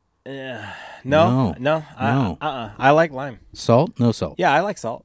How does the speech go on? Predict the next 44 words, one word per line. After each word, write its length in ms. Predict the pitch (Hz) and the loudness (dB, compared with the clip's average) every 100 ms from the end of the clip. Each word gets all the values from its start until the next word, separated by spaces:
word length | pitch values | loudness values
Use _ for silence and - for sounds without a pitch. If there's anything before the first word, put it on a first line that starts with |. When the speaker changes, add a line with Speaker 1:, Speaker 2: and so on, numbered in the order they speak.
| - | -12
Speaker 2:
Okay. 300 | 92 - 107 | -10 -8 -2
Speaker 1:
And 140 | 185 214 | 0 2
I 180 | 185 | 2
don't 180 | 208 190 | 0 0
mind 240 | 156 147 120 | -2 -2 0
Speaker 2:
Regular 380 | 123 147 175 | 2 4 4
Speaker 1:
spicy. 100 | 165 | 2
Speaker 2:
salt? 340 | 127 170 208 - - _ _ _ | 4 4 2 -2 -18 _ _ _
Or 60 | 110 | -2
Speaker 1:
Huh? 0 | |
Speaker 2:
the, 160 | 107 101 | 0 0
or 100 | 110 | -2
the 80 | 101 | -2
coarse 300 | - 127 107 | -2 -2 -4
salt? 320 | - 80 - - | -4 -10 -10 -12
Kosher 480 | - 104 - 95 82 | -6 -6 -4 -8 -8
rock 320 | 69 90 - | -6 -8 -6
salt? 240 | - 73 - _ _ - | -12 -14 -16 _ _ -14
Speaker 1:
I 60 | |
don't 140 | 101 - | -12 -12
care. 240 | 85 87 _ _ | -18 -20 _ _
Well, 260 | 170 180 180 | 4 6 6
Speaker 2:
Don't 80 | 180 | 4
Speaker 1:
no, 80 | 175 | 0
Speaker 2:
care. 80 | |
Speaker 1:
I 140 | 165 180 | 0 -2
want 200 | 202 196 | -2 -6
it 40 | |
to 80 | 165 | -8
be 100 | 151 | -8
bigger 280 | 123 131 123 | -4 -4 -4
than, 160 | 107 | -6
like, 180 | 95 85 | -8 -12
table 340 | - 107 101 80 | -12 -10 -10 -16
salt. 320 | - 73 - | -20 -18 -18
Like, 180 | 98 113 | -16 -12
I 60 | |
don't 140 | 113 95 | -10 -10
like 200 | 95 - | -12 -16
that 140 | 90 | -20
stuff. 180 | - - | -16 -6
Speaker 2:
Okay. 140 | 110 | -6
Speaker 1:
Like 120 | 104 110 | -4 -6
the, 180 | 107 | -8